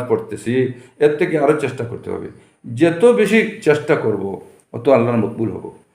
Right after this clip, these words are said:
যত বেশি চেষ্টা করব, অত আল্লাহর মকবুল হব, যত বেশি চেষ্টা করব, আল্লাহ আমাদেরকে কবুল করবেন। চেষ্টা ছেড়ে দিব, কবুল করা হবে না। শুদ্ধকে কবুল করতে পারেন, অশুদ্ধকে কবুল করা হবে না,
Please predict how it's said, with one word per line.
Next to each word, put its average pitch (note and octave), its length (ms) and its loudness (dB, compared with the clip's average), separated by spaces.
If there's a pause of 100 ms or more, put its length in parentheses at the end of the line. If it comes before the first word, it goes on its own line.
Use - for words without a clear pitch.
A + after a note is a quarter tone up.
(140)
যত B2+ 200 -2
বেশি C3 240 -2
চেষ্টা A#2 320 -4
করব, G#2 500 -6
অত A#2 160 -4
আল্লাহর A#2+ 260 4
মকবুল F#2+ 400 -4
হব, F2+ 200 -12 (240)
যত A#2+ 140 -2
বেশি C3 240 0
চেষ্টা A#2 340 -2
করব, B2+ 500 0
আল্লাহ B2+ 300 4
আমাদেরকে A2 380 0
কবুল B2+ 240 0
করবেন। F#2 300 -6 (460)
চেষ্টা C#3+ 320 -2
ছেড়ে D#3+ 220 4
দিব, D3+ 360 4
কবুল G2+ 280 -2
করা G#2 140 -4
হবে G#2 200 -2
না। G#2+ 220 -2 (200)
শুদ্ধকে D#3+ 520 2
কবুল D3 300 2
করতে D#3+ 320 0
পারেন, E3 380 2
অশুদ্ধকে A#2 440 -4
কবুল F#2 240 -8
করা F2 180 -8
হবে - 160 -8
না, - 80 -16